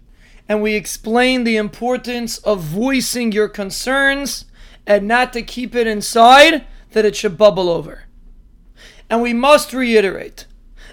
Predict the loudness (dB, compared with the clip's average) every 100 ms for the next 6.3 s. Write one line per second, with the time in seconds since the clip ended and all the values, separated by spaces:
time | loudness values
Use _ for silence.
0 | -4 -4 -2 4 6 6 4 -6 -12 -2
1 | 2 4 2 -2 -4 -2 -2 -2 -4 -4
2 | 0 2 0 -2 -4 -4 -12 -10 -10 -12
3 | -16 -16 -20 -20 -20 -20 -20 -12 -2 6
4 | 8 8 6 2 -6 0 0 2 2 0
5 | 0 4 6 6 2 -10 -8 -4 -2 -4
6 | -4 -4 -6